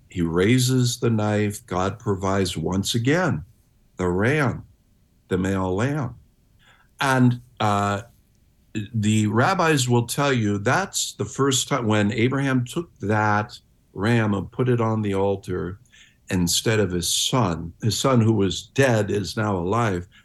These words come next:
But they say that it was the first time that the shofar,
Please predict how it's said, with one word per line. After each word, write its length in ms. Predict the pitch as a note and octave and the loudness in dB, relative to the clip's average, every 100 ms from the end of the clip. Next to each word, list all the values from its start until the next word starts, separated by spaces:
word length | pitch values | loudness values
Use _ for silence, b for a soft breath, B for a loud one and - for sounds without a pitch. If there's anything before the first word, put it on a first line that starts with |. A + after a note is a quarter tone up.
| b b - | b b -2
But 180 | G#2 | 0
they 160 | B2+ C#3 | 2 2
say 560 | C3+ - D3+ B2+ A#2+ A#2+ | 2 0 0 2 0 -2
that 500 | A2 G#2 G#2 G#2 - - | -2 0 0 -2 -6 -6
it 60 | G2 | -4
was 220 | G2+ F#2 | -2 -4
the 80 | F#2 | -6
first 320 | - D3 - | -2 -2 -2
time 480 | C3 A#2+ G#2 G2+ A#2 - - | 0 0 2 0 -4 -12 -10
that 320 | G#2 G2 F#2+ | -4 -2 -2
the 80 | F#2 | -4
shofar, 800 | - - F3 F#3 D#3 A2 D#2+ C2 | -4 -2 0 0 0 0 -2 -4